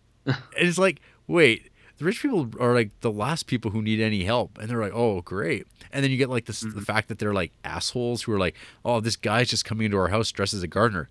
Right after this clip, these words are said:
Speaker 2: Get, what are you doing? Why are you letting this guy into the place? You gotta be careful who you let in." And it turns out, "Oh, he's the priest." And they're like, "Oh, sorry." They changed their tune. And he's like, "Oh, no, that's fine. That's fine. That's fair." And it's like, "Oh, no, these are, like, they're bad people. These are, like, not,
Speaker 1: Yeah.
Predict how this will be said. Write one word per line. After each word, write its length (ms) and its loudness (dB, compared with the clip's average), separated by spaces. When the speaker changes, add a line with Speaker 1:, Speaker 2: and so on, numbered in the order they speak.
Speaker 2:
Get, 140 -2
what 100 6
are 40 6
you 60 6
doing? 280 6
Why 120 2
are 20 8
you 80 8
letting 200 4
this 140 2
guy 200 6
into 120 0
the 80 -6
place? 240 -8
You 80 -4
gotta 140 4
be 60 -6
careful 360 -4
who 60 0
you 80 0
let 180 2
in." 120 4
And 80 -2
it 80 -6
turns 200 -2
out, 80 -2
"Oh, 140 0
he's 200 -4
the 60 -8
priest." 360 0
And 80 -4
they're 100 2
like, 100 -4
"Oh, 260 0
sorry." 360 -2
They 100 -2
changed 260 -4
their 100 -6
tune. 240 -4
And 80 -12
he's 120 -4
like, 100 -6
"Oh, 100 0
no, 220 2
that's 200 0
fine. 280 -2
That's 180 -4
fine. 360 -4
That's 200 -8
fair." 360 2
And 80 -4
it's 160 -6
like, 200 0
"Oh, 140 -4
no, 140 -2
these 180 -2
are, 80 0
like, 260 0
they're 120 0
bad 320 2
people. 440 0
These 120 -8
are, 100 -2
like, 160 -2
not, 340 -6
Speaker 1:
Yeah. 200 2